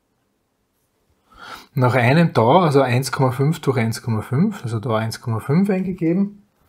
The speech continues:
Kann man das eh lesen, ja. Ich hab, ich hab gesagt dreiundsechzig Prozent, also es sind dreiundsechzig Komma zwei Prozent.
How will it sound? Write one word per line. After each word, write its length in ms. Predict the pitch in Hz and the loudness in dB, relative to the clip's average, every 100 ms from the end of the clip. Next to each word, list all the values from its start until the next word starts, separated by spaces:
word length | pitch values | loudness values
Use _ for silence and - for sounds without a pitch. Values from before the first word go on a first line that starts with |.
| - _ _ _ | -20 _ _ _
Kann 100 | 120 | -4
man 80 | 117 | 0
das 80 | 127 | 2
eh 60 | |
lesen, 360 | 160 175 117 104 | 2 0 -2 -4
ja. 300 | 107 101 - _ _ _ _ _ _ _ _ _ _ _ - | -4 -6 -10 _ _ _ _ _ _ _ _ _ _ _ 0
Ich 140 | 139 | 2
hab, 100 | 151 | 2
ich 360 | 147 180 175 156 | 2 0 2 2
hab 100 | 151 | 4
gesagt 300 | 175 151 135 | 2 2 0
dreiundsechzig 600 | 123 131 139 123 147 - | -2 0 -2 -2 -6 -2
Prozent, 480 | 131 127 120 120 | -2 0 0 2
also 160 | 120 123 | 2 2
es 160 | 123 123 | 2 2
sind 280 | 135 123 | 0 0
dreiundsechzig 720 | 120 110 135 135 131 127 - - | 0 2 0 2 0 0 -8 -4
Komma 300 | 123 120 120 | 0 0 -2
zwei 300 | - 110 120 | -4 -2 0
Prozent. 600 | 151 139 - 123 160 | 0 0 0 -2 -2